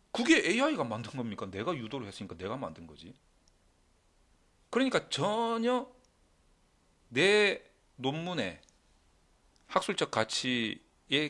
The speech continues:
기여할 가능성은 내 위주로 되고 있다는 거죠. 그러니까 이 두 프로그램은 내가 주도적으로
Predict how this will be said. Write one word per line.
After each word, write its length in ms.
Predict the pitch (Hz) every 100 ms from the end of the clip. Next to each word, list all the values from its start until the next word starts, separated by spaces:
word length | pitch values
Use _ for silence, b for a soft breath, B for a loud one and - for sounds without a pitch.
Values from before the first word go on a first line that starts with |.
| -
기여할 600 | - 120 143 139 143 131
가능성은 720 | - 113 123 101 101 104 76 - _ _ _ _ _ _ _ _ -
내 200 | 113 165
위주로 440 | 208 208 220 143
되고 200 | 92 80
있다는 320 | 76 73 -
거죠. 180 | - - - - _ _ _ _ _ _ _ _ -
그러니까 520 | - 220 190 151 113 - - _ _ -
이 380 | 165 180 156 - _ _ - -
두 380 | 156 165 143 -
프로그램은 720 | - 156 156 120 98 123 92 73 _ _ - b b b _ _ _ _ -
내가 340 | 95 107 226
주도적으로 1000 | - 151 160 143 120 110 110 131 151 -